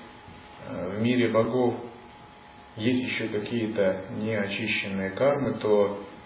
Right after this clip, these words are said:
трудно иногда достигать таким образом освобождения. И Шива сказал: "Заходи в эту пещеру и лежи там, и вот скоро вы переродитесь,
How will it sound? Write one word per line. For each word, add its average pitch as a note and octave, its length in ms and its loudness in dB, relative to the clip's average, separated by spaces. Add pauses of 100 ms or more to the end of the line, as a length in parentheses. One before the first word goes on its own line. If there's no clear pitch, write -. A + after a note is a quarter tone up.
(800)
трудно B2 680 2
иногда G#2 580 4
достигать A2+ 580 0
таким G#2+ 300 -4
образом A2 440 -4
освобождения. G2 960 -6 (560)
И A#2+ 60 -10
Шива C#3+ 280 0
сказал: A#2 460 2
"Заходи A#2+ 420 0
в A#2+ 80 0
эту A2 180 -2
пещеру A2+ 540 0
и G#2 80 -2
лежи G#2 300 -4
там, F2 300 0 (120)
и G2 80 -4
вот F#2 200 -6
скоро C3+ 360 2
вы A2 140 -2
переродитесь, A2+ 800 -2